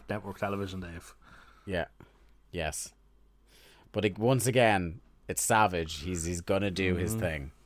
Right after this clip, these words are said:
Speaker 1: I did like that he added in that
Speaker 2: You know?
Speaker 1: he was gagging while the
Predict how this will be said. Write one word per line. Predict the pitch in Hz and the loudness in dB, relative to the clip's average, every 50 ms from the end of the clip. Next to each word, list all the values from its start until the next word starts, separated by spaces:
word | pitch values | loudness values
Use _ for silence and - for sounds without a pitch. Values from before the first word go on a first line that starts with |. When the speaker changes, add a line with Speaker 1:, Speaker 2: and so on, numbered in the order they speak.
| - - - - - _ - - - - - - - | -20 -20 -20 -20 -20 _ -18 -18 -18 -18 -14 -6 -2
Speaker 1:
I | 123 127 | 0 2
did | 135 165 151 151 | 4 4 4 4
like | 147 135 - | 4 4 4
that | 139 120 110 | 2 0 2
he | 127 123 117 | 2 2 2
added | 117 113 110 110 | 2 2 0 0
in | 110 110 101 | -2 0 -2
that | 98 69 | -2 -2
Speaker 2:
You | 69 | -2
know? | 69 | -2
Speaker 1:
he | 71 | -2
was | - 90 - - - _ | -4 -6 -8 -12 -14 _
gagging | - 104 104 98 92 90 85 82 - - _ - | -6 -4 -4 -4 -6 -10 -14 -16 -18 -20 _ -6
while | 107 104 107 | -4 -4 -2
the | 95 101 | -4 -6